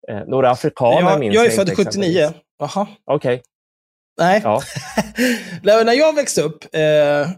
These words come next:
Speaker 2: ehm, på, jag är ju uppvuxen på Söder.
Speaker 1: Ja.
Speaker 2: Eh, och för er lyssnare som inte vet, min pappa kommer från Kenya. Eh,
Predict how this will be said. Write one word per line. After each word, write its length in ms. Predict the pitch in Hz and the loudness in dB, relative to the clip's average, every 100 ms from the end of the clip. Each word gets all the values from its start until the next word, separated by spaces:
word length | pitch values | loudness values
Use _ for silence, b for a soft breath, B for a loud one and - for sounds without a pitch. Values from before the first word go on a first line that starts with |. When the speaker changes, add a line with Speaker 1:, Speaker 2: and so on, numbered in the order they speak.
| _ 143 | _ -6
Speaker 2:
ehm, 880 | 143 139 135 131 135 135 139 139 - - | -4 -4 -6 -8 -10 -12 -14 -16 -20 -4
på, 280 | 156 151 - | 0 0 0
jag 160 | 180 220 | 0 2
är 40 | |
ju 120 | 214 175 | 2 0
uppvuxen 440 | - 135 160 135 | -2 -4 -6 -6
på 60 | - | -4
Söder. 500 | - 190 147 123 151 _ _ _ _ _ | 0 2 2 -4 -16 _ _ _ _ _
Speaker 1:
Ja. 300 | - 113 117 _ _ 131 | -2 0 0 _ _ -2
Speaker 2:
Eh, 140 | 143 | 0
och 80 | 190 | 0
för 100 | - | 2
er 120 | 185 | 2
lyssnare 380 | 190 180 - 185 | 2 0 -2 -2
som 120 | 165 | -2
inte 160 | 165 160 | -4 -2
vet, 200 | 165 - | -2 -2
min 120 | 151 | -2
pappa 260 | 165 - 139 | -2 -2 -4
kommer 200 | 143 131 | -6 -6
från 180 | 135 123 | -8 -4
Kenya. 420 | 165 131 - 135 _ _ _ _ _ _ _ _ _ _ _ _ _ - | -2 -2 -6 -16 _ _ _ _ _ _ _ _ _ _ _ _ _ -10
Eh, 380 | 110 107 107 | -8 -8 -10